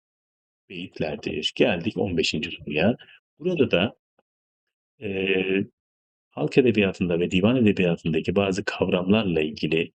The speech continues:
ifadeler, açıklamalar var. Hangisi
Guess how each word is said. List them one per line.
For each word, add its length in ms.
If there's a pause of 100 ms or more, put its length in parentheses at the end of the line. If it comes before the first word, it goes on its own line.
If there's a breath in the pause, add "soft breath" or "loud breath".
(120)
ifadeler, 420
açıklamalar 640
var. 180
Hangisi 840